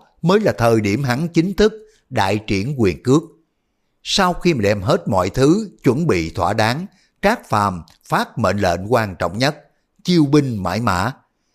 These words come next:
Hắn để cho người của Ngự Hạ Thất Gia lập tức xuất phát, trở về khu vực của mình trưởng quản, lấy lý do Quyển Nhung xâm chiếm Thiên Vũ, Đế Dương bị bắt, hướng khắp thiên hạ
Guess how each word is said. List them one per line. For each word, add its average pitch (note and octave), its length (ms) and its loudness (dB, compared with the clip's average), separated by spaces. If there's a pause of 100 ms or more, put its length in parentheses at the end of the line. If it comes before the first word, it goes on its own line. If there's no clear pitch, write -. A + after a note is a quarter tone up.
(300)
Hắn G3 320 -4
để A2+ 280 2
cho E3 80 2
người A#2 180 4
của - 120 -12
Ngự A2+ 300 2
Hạ G2 220 -2
Thất D#3 280 -4
Gia A2 320 0 (220)
lập C3 300 -4
tức G3+ 200 2
xuất - 280 -4
phát, F#3+ 240 0 (500)
trở D3 160 4 (100)
về A#2 240 4
khu F3 280 0
vực A2+ 140 2
của D3 80 0
mình G2 260 0
trưởng B2 240 -4
quản, G#2 320 0 (280)
lấy A2 240 0
lý F3 240 2
do A#2 360 4 (200)
Quyển A2+ 280 0
Nhung B2+ 220 2
xâm G2 300 -4
chiếm C3 180 2 (100)
Thiên A#2 200 0
Vũ, G2+ 380 0 (360)
Đế C#3 180 4
Dương C3 420 2
bị F#2 160 -2
bắt, C3+ 220 -2 (280)
hướng F#3+ 280 2
khắp A3+ 180 -2 (100)
thiên F#3+ 180 0
hạ G2+ 360 -2